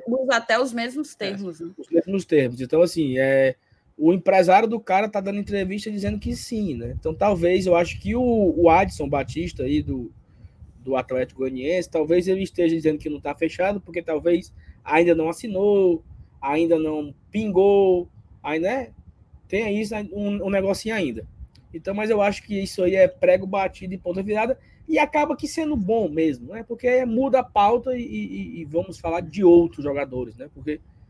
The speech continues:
Speaker 2: fica a informação aí do, do, do que foi dada pelo Vene, tá, tá no G E, tá no uol, é, alguns, alguns perfis já confirmaram que ele che-, que ele tá indo pro São Paulo mesmo.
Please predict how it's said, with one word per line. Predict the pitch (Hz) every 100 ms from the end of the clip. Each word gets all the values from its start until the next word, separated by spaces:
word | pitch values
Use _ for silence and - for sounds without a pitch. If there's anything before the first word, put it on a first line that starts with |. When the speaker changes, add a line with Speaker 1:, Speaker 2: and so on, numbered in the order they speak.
| _ _ _
Speaker 2:
fica | - 349 -
a | 330
informação | 294 294 277 277 269
aí | 240 220
do, | 208 240 202
do, | 185 208 180 156
do | 165 160 151 147 131 123 - _ _ _ _ - -
que | - -
foi | 170
dada | 151 147 190 170 -
pelo | 156 147 135
Vene, | 135 135 190 196 156
tá, | 160 156 147 -
tá | 156 156
no | 143
G | 135
E, | 127 180 180 143
tá | 151 160
no | 156
uol, | 131 147 180 175 151 143 _ - _ - - -
é, | 131 131
alguns, | 127 139 165 160
alguns | 131 131 151 147
perfis | - 147 147 139 147
já | - 139
confirmaram | 143 - 143 135 139
que | - 139
ele | 131
che-, | - 156 -
que | 139
ele | 131
tá | -
indo | 151
pro | 156
São | 151
Paulo | 139 147
mesmo. | 156 190 208